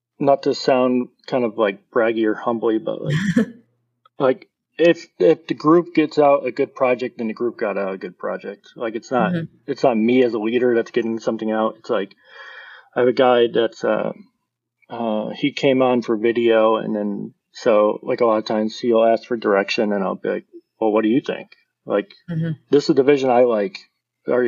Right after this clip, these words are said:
Speaker 1: are you okay with that?" And then, uh, I think he's been really good with it, and he, most of the time, he actually just runs with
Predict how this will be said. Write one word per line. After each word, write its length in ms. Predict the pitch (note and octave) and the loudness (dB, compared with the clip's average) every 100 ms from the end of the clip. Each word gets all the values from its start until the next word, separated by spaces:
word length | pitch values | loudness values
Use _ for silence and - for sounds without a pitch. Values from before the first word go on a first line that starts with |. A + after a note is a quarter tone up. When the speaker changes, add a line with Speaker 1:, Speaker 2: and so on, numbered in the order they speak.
| A#2 | 0
Speaker 1:
are 80 | A#2+ | 2
you 220 | A2+ A2+ | 4 2
okay 240 | A2 B2+ | 2 2
with 160 | A2+ A2 | 2 2
that?" 240 | A2+ A#2 | 0 0
And 140 | C3 A2+ | -4 -6
then, 260 | G2+ G2+ - _ _ - - - _ | -6 -8 -14 _ _ -20 -20 -20 _
uh, 240 | B2+ A#2+ G#2 | 0 2 2
I 100 | A#2 | 0
think 140 | - B2 | -2 -2
he's 180 | B2 | -4
been 220 | A#2 A#2 A2 | -2 -4 -4
really 240 | - A#2+ A2 | 0 2 2
good 160 | A2+ | 0
with 180 | G#2+ A2 | 2 2
it, 140 | A2 A2+ | 0 -2
and 100 | A2 | -4
he, 220 | A2+ A2+ _ _ _ - | -6 -6 _ _ _ 2
most 260 | C#3 D#3+ F3 | 4 4 2
of 60 | |
the 60 | - | 2
time, 160 | C#3+ | 2
he 140 | C3 B2 | 4 4
actually 260 | A#2+ B2+ | 2 0
just 160 | A2 A2 | 0 -2
runs 300 | A2 A2 G#2+ | -2 -2 -2
with 180 | G#2+ | -4